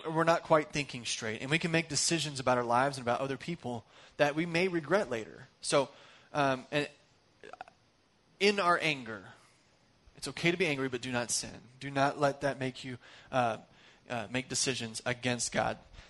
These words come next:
The second part of that verse, "Do not let the sun go down on your anger, and do not make room for the devil." It is okay to be angry with God,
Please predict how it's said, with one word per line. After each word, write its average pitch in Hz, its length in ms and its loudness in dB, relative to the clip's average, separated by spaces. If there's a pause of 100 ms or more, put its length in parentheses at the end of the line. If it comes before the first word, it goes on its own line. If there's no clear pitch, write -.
The 147 60 0
second 196 280 8
part 175 160 6
of 160 40 -2
that 160 140 6
verse, - 520 0 (120)
"Do 160 140 2
not 185 260 8
let 185 160 4 (380)
the 147 100 2
sun 143 540 4
go 135 160 2
down 135 320 6
on 131 100 -4
your 131 160 -4
anger, 113 460 0 (340)
and 131 220 -4
do 160 160 0
not 165 340 6
make 147 200 2
room 117 420 -4 (340)
for - 140 -4
the 127 80 2
devil." 117 400 0 (1080)
It 143 100 -2
is 143 120 2
okay 160 260 6
to 160 80 4
be 151 140 0
angry 147 300 2
with 156 160 -2
God, 117 340 0